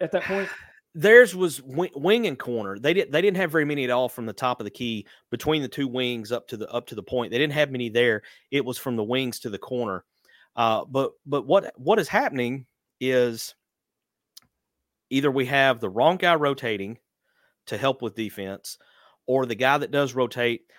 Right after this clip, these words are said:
Speaker 2: like I said before, he, his timing is off. He's either too early or he's too late, and they end up being able to move the ball enough to where you get it to the open guy.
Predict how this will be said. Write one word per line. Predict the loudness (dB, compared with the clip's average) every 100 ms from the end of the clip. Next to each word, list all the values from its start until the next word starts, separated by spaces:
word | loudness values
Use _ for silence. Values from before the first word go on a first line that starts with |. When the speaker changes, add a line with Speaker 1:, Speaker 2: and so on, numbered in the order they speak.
| _
Speaker 2:
like | -6 -4
I |
said | -6
before, | -6 -4 -4
he, | -4 -10 -12
his | -20 -14 -12
timing | -2 0 0 -6
is | -8
off. | -8
He's | -8 -10
either | -10 -10
too | -6 -2
early | 0 -2 -4
or | -6 -8
he's | -8
too | -8 -2
late, | 0 0 -2 _ _ _ _ _
and | -6 -2
they | -2
end | 0 -2
up | -2
being | -2 -2
able | -4 -6
to | -6
move | 0 0 0
the | -2
ball | -2 0
enough | -4 -6
to | -8
where | -6 -4
you | -6
get | -8 -6
it | -6
to | -10
the | -10 -6
open | -6 -6 -6
guy. | -2 -2